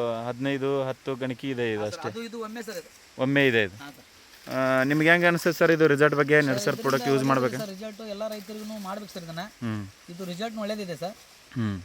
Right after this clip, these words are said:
Speaker 2: ಟೈಮ್ ಸರಿಯಾಗಿ ಮಾಡಿದ್ರೆ ಇದು ನಮ್ಗೆ ವರ್ಕೌಟ್ ಆಗುತ್ತೆ ಸರ್.
Speaker 1: ಓಕೆ.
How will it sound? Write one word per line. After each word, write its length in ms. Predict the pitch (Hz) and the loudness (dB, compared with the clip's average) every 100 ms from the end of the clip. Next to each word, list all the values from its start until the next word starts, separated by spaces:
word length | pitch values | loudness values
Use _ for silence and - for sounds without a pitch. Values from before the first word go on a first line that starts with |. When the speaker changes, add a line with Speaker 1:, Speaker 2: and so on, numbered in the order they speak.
| - | -4
Speaker 2:
ಟೈಮ್ 220 | 202 220 | -2 -4
ಸರಿಯಾಗಿ 280 | 220 226 220 | -4 -4 -4
ಮಾಡಿದ್ರೆ 360 | 214 220 233 | -8 -8 -8
ಇದು 120 | 214 | -8
ನಮ್ಗೆ 540 | 214 208 202 196 180 170 | -8 -8 -6 -4 -4 -6
ವರ್ಕೌಟ್ 260 | 170 190 | -8 -8
ಆಗುತ್ತೆ 220 | 180 175 151 | -8 -8 -12
ಸರ್. 360 | 127 - 120 | -14 -6 -4
Speaker 1:
ಓಕೆ. 240 | 110 104 | 0 -2